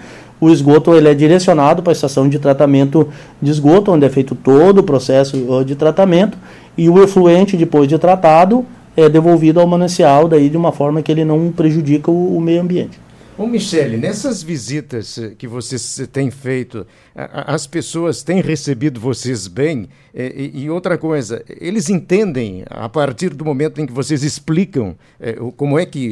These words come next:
Speaker 2: isso tudo funciona, eh, vocês conseguem ter uma receptividade legal por parte daqueles em quem vocês vão?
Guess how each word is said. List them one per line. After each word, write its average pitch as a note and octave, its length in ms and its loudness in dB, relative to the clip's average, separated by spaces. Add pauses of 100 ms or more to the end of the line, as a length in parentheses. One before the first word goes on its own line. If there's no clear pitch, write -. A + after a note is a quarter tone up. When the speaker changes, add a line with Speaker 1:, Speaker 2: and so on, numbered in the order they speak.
(180)
Speaker 2:
isso B2+ 260 -8
tudo C#3 240 -8
funciona, C3+ 520 -6 (280)
eh, - 220 -12
vocês C3 420 -14 (540)
conseguem D#3+ 500 -4
ter D#3+ 220 -6
uma C3 140 -6
receptividade C#3 920 -8
legal C3+ 440 -4
por C3+ 180 -10
parte G#2+ 560 -12 (180)
daqueles B2 720 -12
em A2 400 -14
quem B2+ 220 -6
vocês A2 340 -10
vão? D#3 260 -6